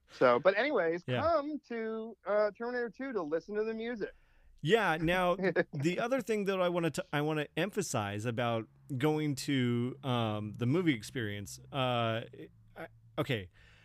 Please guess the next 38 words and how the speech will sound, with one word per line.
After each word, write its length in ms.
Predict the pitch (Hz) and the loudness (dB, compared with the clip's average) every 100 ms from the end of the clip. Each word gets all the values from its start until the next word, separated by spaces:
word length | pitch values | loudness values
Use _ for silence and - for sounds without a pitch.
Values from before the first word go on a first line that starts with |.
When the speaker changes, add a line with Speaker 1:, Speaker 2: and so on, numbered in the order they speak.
| - _ - - _ _ _ _ _ - | -20 _ -20 -20 _ _ _ _ _ -4
Speaker 2:
We 120 | 143 | 0
need 160 | 165 190 | 2 0
to 60 | 180 | 0
talk 260 | 151 156 | 0 0
about 240 | 135 123 113 | 0 0 2
the 140 | 117 | 0
actual 220 | 113 - | 0 2
Speaker 1:
The 80 | 120 | 2
Speaker 2:
movie. 120 | 123 | 6
Speaker 1:
family 480 | 170 170 165 156 156 | 6 8 8 6 0
business. 500 | - 147 131 - 113 | 2 2 0 -4 -2
Speaker 2:
We 140 | 147 | 2
need, 240 | 170 190 185 | 2 2 2
yeah, 280 | 160 135 110 | 4 4 2
we 120 | 135 | 0
need 160 | 214 | 0
to 100 | 220 | 0
actually 340 | 196 160 - 165 | 0 0 0 0
talk 220 | 143 147 | 2 0
about 300 | 135 117 110 | 2 0 0
the 100 | 123 | 0
movie 300 | 127 123 113 | 2 2 0
business. 380 | 98 110 98 - | 0 -2 -2 -6
<laughs> 60 | - | -4
Uh, 140 | 127 113 - 185 | 0 2 4 4
sorry, 180 | 147 127 | 4 2
the 100 | 127 | 2
movie 280 | 151 156 143 | 4 4 0
experience, 540 | 104 - 208 135 - | -2 0 4 4 2
not 140 | 123 | 2
the 80 | 113 | 2
movie 200 | 113 101 | 0 0
business. 400 | 101 104 101 110 | -2 -4 -2 -2
We 120 | 139 | 0
are 160 | 131 127 | 2 2
already 260 | 107 104 98 | 2 -2 -4
doing 260 | 92 92 | -8 -8
that. 160 | 92 92 | -8 -10